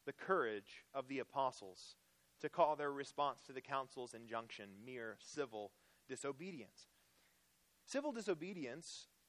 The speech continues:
identifies an injustice in a governing authority and sets out to oppose it, even if to do so means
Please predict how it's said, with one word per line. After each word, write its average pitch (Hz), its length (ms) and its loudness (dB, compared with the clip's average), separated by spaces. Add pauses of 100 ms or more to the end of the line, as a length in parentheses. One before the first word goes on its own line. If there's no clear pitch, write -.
(140)
identifies 202 840 4
an 202 100 0
injustice 190 720 2
in 147 80 -4
a 139 60 -4
governing 151 420 2
authority 156 520 -2 (320)
and 160 220 0
sets - 560 0 (200)
out 196 420 2 (180)
to 202 260 -4
oppose 220 600 4
it, 120 140 -6 (920)
even 220 320 0
if 226 140 0
to 208 100 -2
do 220 160 -4
so 143 300 2
means 147 420 -10